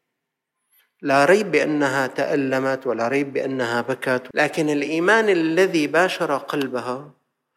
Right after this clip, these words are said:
وفهم هذا الإيمان، فهمت حقيقة الحياة. ما أنت بالأخير بدك تموت، في حدا ما بده يموت يا أخوان؟ كلنا سنموت.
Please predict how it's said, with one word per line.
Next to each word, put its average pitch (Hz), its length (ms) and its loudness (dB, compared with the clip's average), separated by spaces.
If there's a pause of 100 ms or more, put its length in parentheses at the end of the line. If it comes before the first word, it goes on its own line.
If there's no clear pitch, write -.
(260)
وفهم 190 680 2
هذا 151 380 2
الإيمان، 143 680 -2 (280)
فهمت 214 520 0
حقيقة 160 500 -4
الحياة. 156 500 -6 (1500)
ما 131 100 -6
أنت 151 160 2
بالأخير 147 520 4
بدك 156 260 -4
تموت، 185 640 -4 (1700)
في 156 160 -4
حدا 165 260 2
ما 156 160 0
بده 139 220 0
يموت 160 320 -4
يا 127 120 2
أخوان؟ 175 320 -6
كلنا 220 420 -2
سنموت. 156 540 -2